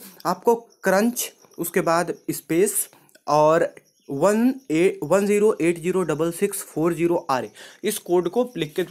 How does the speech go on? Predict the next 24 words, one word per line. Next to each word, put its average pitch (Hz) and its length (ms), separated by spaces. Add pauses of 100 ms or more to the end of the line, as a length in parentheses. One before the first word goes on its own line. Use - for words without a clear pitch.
(100)
भेजना 143 520
है। 160 140
इसको 170 300
मैं 196 120
आपको 208 500
मतलब 156 640 (440)
डिस्क्रिप्शन 151 340
बॉक्स 175 260
में 175 80
भी 170 60
दे 160 100
दूंगा, 160 260
वहीं 156 300
से 165 120
आप 147 160
भेज 127 160
सकते 123 280
हो। 123 60
आपके 131 180
पास 175 300
जो 139 120
भी 165 120
नंबर्स 143 400
हो 220 120